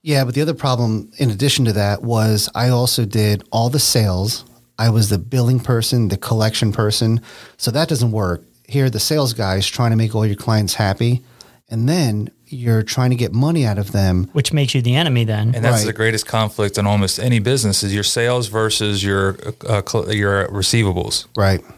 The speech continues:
Speaker 3: 'Cause you're like, "I wanna," you know, they want, they want whatever you're selling.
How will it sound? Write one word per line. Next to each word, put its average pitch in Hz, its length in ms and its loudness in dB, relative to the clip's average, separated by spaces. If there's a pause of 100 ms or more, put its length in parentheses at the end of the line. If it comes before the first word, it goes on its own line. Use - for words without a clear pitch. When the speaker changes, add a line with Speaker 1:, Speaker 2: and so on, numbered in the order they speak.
(140)
Speaker 3:
'Cause 113 120 -2
you're 117 100 0
like, 110 200 -2
"I 120 160 0
wanna," 120 340 0 (240)
you 113 140 0
know, 92 100 2
they 101 160 0
want, 113 380 0
they 113 100 -2
want 107 300 0
whatever 107 280 0
you're 92 100 0
selling. 85 500 -4